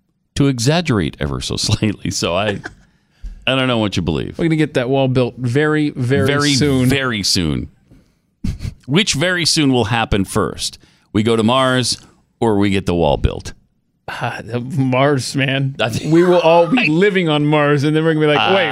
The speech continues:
Speaker 2: did
Speaker 1: Uh-huh.
Speaker 2: we have a border project we were working on back on Earth?"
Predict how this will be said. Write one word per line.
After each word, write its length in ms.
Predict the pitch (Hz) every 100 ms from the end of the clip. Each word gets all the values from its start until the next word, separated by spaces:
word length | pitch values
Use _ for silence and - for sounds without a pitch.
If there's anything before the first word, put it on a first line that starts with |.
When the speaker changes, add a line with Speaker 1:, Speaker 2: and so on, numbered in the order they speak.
| 110
Speaker 2:
did 80 | 107
Speaker 1:
Uh-huh. 80 | 220
Speaker 2:
we 60 | 269
have 140 | 277
a 60 | 180
border 440 | 123 165 208 226
project 560 | 220 220 233 202 214 208
we 100 | 214
were 120 | 202
working 340 | 208 208 208
on 120 | 202 185
back 220 | 196 208
on 140 | 190 175
Earth?" 360 | 196 202 -